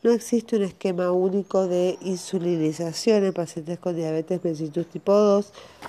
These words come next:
por lo tanto, el mismo, eh, se debe adaptar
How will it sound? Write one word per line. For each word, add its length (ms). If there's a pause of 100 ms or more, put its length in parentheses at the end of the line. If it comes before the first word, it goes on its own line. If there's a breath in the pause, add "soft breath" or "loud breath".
por 160
lo 140
tanto, 720
el 200
mismo, 720 (680)
eh, 480
se 220
debe 240
adaptar 800